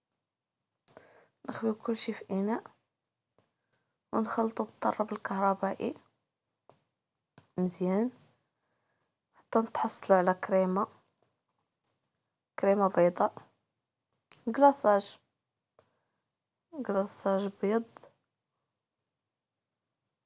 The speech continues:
كما كيبان لكم في الفيديو. نخويو على الطبقة اللو-، الثالثة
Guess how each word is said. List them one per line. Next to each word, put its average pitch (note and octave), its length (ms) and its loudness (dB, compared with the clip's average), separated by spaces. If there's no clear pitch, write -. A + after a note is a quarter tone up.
كما G3+ 260 -2
كيبان G3 500 -2
لكم F#3+ 260 -8
في - 140 -14
الفيديو. F3 560 -4
نخويو A3 380 2
على F3 160 4
الطبقة - 380 -4
اللو-، F3 320 -2
الثالثة F#3 720 0